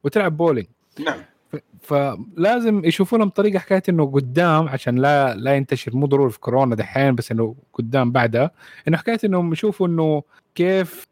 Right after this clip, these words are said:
Speaker 1: الديسانفكشن للأشياء دي مفروض يصير عشان لا الناس بعدين تنعدي بأمراض تانية. لأنه أنت زي ما قلت بتدخل أصابعك في كورة، مسكها أكتر من واحد بعدها، ممكن تروح بعدين تيجي تاكل البطاطس ولا الفشار اللي اشتروه الشباب أو البيتزا، عادة يبيعوا بيتزا،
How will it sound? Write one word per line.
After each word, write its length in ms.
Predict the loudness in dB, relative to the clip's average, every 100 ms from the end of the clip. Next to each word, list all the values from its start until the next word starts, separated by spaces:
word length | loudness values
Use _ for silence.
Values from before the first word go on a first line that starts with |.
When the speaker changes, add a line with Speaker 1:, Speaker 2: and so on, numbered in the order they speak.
| _
Speaker 1:
الديسانفكشن 800 | -2 0 -2 -2 0 -2 0 0
للأشياء 500 | 2 2 0 0 0
دي 180 | 2 0
مفروض 380 | 0 0 0 0
يصير 440 | -2 0 0 -2 -8
عشان 300 | -6 -4 -2
لا 80 | -2
الناس 340 | 0 -2 -2
بعدين 320 | -2 -2 -2 -4
تنعدي 320 | -4 -2 0
بأمراض 340 | 0 2 0
تانية. 460 | 0 0 0 -4 -12 _ _
لأنه 140 | -2 0
أنت 140 | 0
زي 120 | 2
ما 60 | 2
قلت 140 | 0
بتدخل 440 | -2 -2 -2 0 -2
أصابعك 500 | 0 0 2 0 -2
في 120 | -8
كورة، 520 | -2 0 2 2 0
مسكها 560 | -2 -4 -2 0 -2 -2
أكتر 280 | -4 0 0
من 100 | 2
واحد 320 | 2 0 0
بعدها، 400 | 0 2 2 0 -2 -16 -10 -6
ممكن 260 | -2 -2
تروح 200 | 0 -2
بعدين 300 | 0 0 0
تيجي 200 | 0 -2
تاكل 300 | 0 -2 0
البطاطس 640 | 0 0 0 0 -2 -2 0
ولا 100 | 0
الفشار 480 | -2 -2 0 2
اللي 120 | 2 0
اشتروه 300 | -2 0 0
الشباب 460 | -2 -2 0 0 -4 -20 _ 0
أو 100 | 0
البيتزا، 520 | 2 0 0 -2 -4
عادة 240 | -2 -4 -4
يبيعوا 320 | -2 0 0
بيتزا، 400 | 0 0 -2 -4